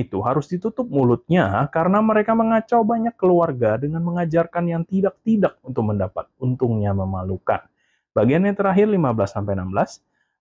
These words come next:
"Bagi orang suci semuanya suci. Tetapi bagi orang najis dan bagi orang yang tidak beriman, suatu pun tidak ada yang suci.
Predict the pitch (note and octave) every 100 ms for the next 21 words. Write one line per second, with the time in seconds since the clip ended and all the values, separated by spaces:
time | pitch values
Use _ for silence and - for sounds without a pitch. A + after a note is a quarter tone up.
0 | - B3+ D#4 C#4 B3 A3+ C#4 C4 A2+ G2+
1 | B2+ C3 C#3+ D3+ F3 - G3+ - F3+ _
2 | _ - _ _ _ _ _ _ _ _
3 | _ A#2 A#2 A#2+ D3+ G#3+ A#3+ G#3+ A3+ B3
4 | C#3 C3+ - A2+ A2 G#2+ A#2 - C#3+ G3
5 | G#3 G#3 G3 C#3 C3 D#3 A#2+ A#2+ A#2+ G2+
6 | F#2 - A#2+ B2 A#2 B2+ A#2 G2+ G2 G2+
7 | - -